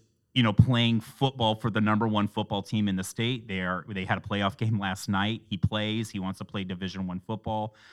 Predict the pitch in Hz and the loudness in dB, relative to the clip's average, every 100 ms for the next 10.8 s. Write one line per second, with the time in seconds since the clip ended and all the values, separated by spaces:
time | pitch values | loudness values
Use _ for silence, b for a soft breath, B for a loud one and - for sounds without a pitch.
0 | B B 98 90 90 110 107 117 131 131 | B B 0 0 -2 -2 0 0 0 0
1 | 123 117 110 113 113 110 - 98 104 113 | -2 -2 -4 -4 -4 -8 -4 -2 0 0
2 | 104 101 110 - 104 101 - 101 - 98 | 0 -2 -2 -2 -4 -4 -4 -6 -4 -4
3 | 90 - 98 101 95 95 b b 110 95 | -4 -2 0 0 0 -4 b b -8 4
4 | 113 110 107 104 90 85 - - 104 101 | 4 4 2 0 0 -6 -10 -2 2 4
5 | 104 90 87 82 - 113 104 101 - 85 | 4 0 -4 -6 -4 0 2 0 -4 -6
6 | 78 B B - 127 - - 117 101 90 | -8 B B -2 -2 -2 2 2 4 0
7 | 95 92 90 87 - 87 - - _ - | 0 0 -2 -4 -6 -8 -8 -16 _ -16
8 | - 95 87 85 90 - 104 113 113 110 | -4 -2 -2 -6 -10 -8 2 4 4 2
9 | 98 98 92 - 101 90 92 - 90 87 | 2 0 -2 -6 -6 -4 -6 -4 -4 -6
10 | - 90 90 - 85 92 87 92 | -8 -8 -8 -8 -6 -4 -4 -6